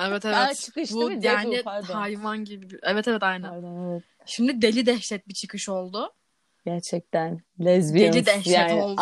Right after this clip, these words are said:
Speaker 2: I
Speaker 1: yani.
Speaker 2: love
Speaker 1: Hani
Speaker 2: women.
Speaker 1: Aa,
Speaker 2: <laughs>
Speaker 1: you love to see it gerçekten. Şimdi şöyle, o M V'nin geç gelmesi muhabbeti biraz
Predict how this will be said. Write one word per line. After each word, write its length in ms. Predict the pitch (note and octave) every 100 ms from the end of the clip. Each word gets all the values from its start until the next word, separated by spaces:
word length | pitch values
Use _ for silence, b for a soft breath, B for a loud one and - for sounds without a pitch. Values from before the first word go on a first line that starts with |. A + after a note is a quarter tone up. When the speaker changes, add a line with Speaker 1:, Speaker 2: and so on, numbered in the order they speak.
| F#3+
Speaker 2:
I 40 |
Speaker 1:
yani. 180 | G3 G3
Speaker 2:
love 380 | G3+ G#3+ G#3 G3+
Speaker 1:
Hani 40 | A3+
Speaker 2:
women. 440 | A3 G#3+ G#3 G3+ F3
Speaker 1:
Aa, 520 | F3 - C4 C#4 C#4+ C#4 -
Speaker 2:
<laughs> 200 | A4 D4+
Speaker 1:
you 140 | G#3+ A3
love 140 | A3+ -
to 100 | B3
see 320 | - - A3+
it 200 | G#3+ F4+
gerçekten. 800 | G#3 G3+ - A3 - A3 D4+ B3+ _ _ _ _ _ -
Şimdi 200 | - C4
şöyle, 440 | - C4+ C#4 D4 F4 C5 _ _
o 120 | A#3
M 200 | A#3 A#3+
V'nin 280 | A#3+ B3+ C4+
geç 220 | B3 C4
gelmesi 380 | - B3 B3 B3
muhabbeti 420 | B3 B3 B3 -
biraz 300 | D4+ A#3+ A#3+